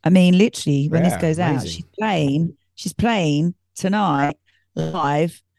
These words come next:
Speaker 1: on, you know, up in London. I'm absolutely gutted I can't go. I was invited on the Jamie Cook bus. I was on the Cookie bus, and I can't make it, and I'm gutted, and I'm wishing her loads of love, and I'm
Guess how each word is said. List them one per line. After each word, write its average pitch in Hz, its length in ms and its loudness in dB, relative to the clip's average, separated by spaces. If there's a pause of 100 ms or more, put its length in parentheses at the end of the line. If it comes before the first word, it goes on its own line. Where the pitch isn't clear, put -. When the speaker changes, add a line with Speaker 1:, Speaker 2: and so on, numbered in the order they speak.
(200)
Speaker 1:
on, 190 380 -2
you 202 80 -6
know, 185 120 -2
up - 220 -6
in 185 80 0
London. 190 400 -2
I'm 196 200 -4
absolutely 170 400 -6
gutted 185 400 -6
I 156 40 0
can't 165 300 -2
go. 165 360 0
I 175 120 -2
was 180 160 -2
invited 170 400 -4
on 170 140 -2
the 160 80 -4
Jamie 165 260 -4
Cook - 240 -6
bus. 123 340 -8
I 170 120 0
was 175 100 0
on 180 140 -2
the 170 80 -2
Cookie 170 240 -4
bus, 135 320 -4
and 147 80 0
I 151 80 0
can't 160 260 -4
make 160 260 -4
it, 131 160 -6
and 147 80 -6
I'm 143 80 -4
gutted, - 300 -4
and 139 100 -6
I'm 143 140 -2
wishing 160 220 -6
her 151 80 0
loads 151 200 -2
of 151 60 -4
love, 139 200 -4
and 139 100 -4
I'm 143 120 -2